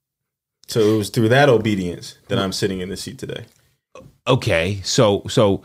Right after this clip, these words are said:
Speaker 2: would you say that it's fair to, to say that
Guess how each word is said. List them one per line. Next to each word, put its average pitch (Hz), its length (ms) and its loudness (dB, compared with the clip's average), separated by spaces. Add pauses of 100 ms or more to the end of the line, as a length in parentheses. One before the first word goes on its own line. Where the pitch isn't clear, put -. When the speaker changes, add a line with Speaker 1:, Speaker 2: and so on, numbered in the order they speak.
(580)
Speaker 2:
would 110 180 4
you 110 100 4
say 113 280 4
that 95 140 4
it's 95 160 0
fair 98 220 2
to, 90 160 -2
to - 220 -8
say 87 240 2
that 80 200 0